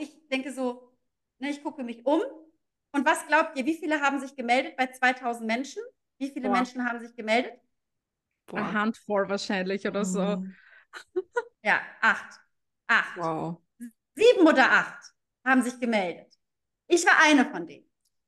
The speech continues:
Speaker 1: Und ich hörte mein Herz wirklich schlagen. Und ich wusste, dafür bin ich hierhin geflogen nach Oslo.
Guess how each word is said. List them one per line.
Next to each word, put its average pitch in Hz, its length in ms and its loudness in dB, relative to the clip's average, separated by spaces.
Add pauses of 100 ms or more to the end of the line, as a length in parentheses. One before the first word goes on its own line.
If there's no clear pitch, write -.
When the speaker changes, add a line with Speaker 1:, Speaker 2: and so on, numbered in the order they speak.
(120)
Speaker 1:
Und 262 120 4
ich 277 140 0
hörte 359 280 6
mein 285 200 4
Herz 294 320 0
wirklich 277 280 -16
schlagen. 240 300 0
Und 226 100 -10
ich 233 40 -20
wusste, 311 380 -2 (560)
dafür 330 460 4
bin 262 180 2
ich 269 120 -4
hierhin 254 280 2
geflogen 220 440 -2
nach 196 200 -2
Oslo. - 480 -10